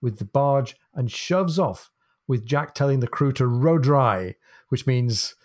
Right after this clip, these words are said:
don't go crazy with the rowing, pull gently because we don't want any splashes coming aboard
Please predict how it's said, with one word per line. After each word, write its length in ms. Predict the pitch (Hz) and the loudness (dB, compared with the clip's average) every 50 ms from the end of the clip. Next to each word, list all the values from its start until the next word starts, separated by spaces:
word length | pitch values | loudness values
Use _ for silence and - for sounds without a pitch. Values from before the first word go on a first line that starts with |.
| _ _ - | _ _ -2
don't 140 | - 143 131 | 0 0 2
go 100 | 135 131 | 2 0
crazy 280 | - - 143 120 123 | 2 2 2 2 2
with 140 | 123 127 127 | 2 2 2
the 80 | 131 127 | 2 2
rowing, 320 | 127 131 127 127 127 127 | 4 4 4 4 2 0
pull 200 | - - 151 151 | 0 0 0 2
gently 340 | 123 139 135 139 127 107 113 | 2 2 0 0 0 -2 -2
because 260 | 110 120 - 135 120 | -2 0 0 0 0
we 60 | 123 | 0
don't 160 | 117 131 127 127 | 0 0 2 2
want 140 | 131 123 | 2 2
any 80 | 120 120 | 0 0
splashes 480 | - - - 143 131 127 - - 117 - | -2 -2 0 0 0 0 0 -4 -4 -2
coming 260 | - 120 113 117 113 | -2 -2 0 0 0
aboard 420 | 113 110 117 113 107 104 110 104 | 0 0 2 2 2 2 0 -2